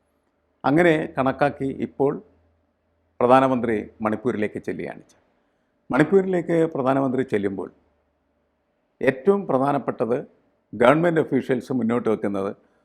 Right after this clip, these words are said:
വലിയ വികസന പദ്ധതികളുമായിട്ടാണ് പോകുന്നത്. കോടിക്കണക്കിന് രൂപയുടെ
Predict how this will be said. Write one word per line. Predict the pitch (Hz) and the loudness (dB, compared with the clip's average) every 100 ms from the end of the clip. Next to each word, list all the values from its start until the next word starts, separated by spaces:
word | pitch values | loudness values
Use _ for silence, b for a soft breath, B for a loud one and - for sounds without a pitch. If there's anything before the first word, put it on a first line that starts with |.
| _ _ 117 | _ _ 4
വലിയ | 135 156 131 | 6 4 4
വികസന | 123 123 135 110 | 2 2 -2 -2
പദ്ധതികളുമായിട്ടാണ് | 95 104 104 107 101 95 - 92 - | 0 0 0 -2 -4 -6 -8 -12 -12
പോകുന്നത്. | - - _ _ _ _ _ _ _ | -20 -20 _ _ _ _ _ _ _
കോടിക്കണക്കിന് | 143 170 185 180 156 143 131 | 6 8 6 4 -2 -4 -2
രൂപയുടെ | 117 110 | -2 -2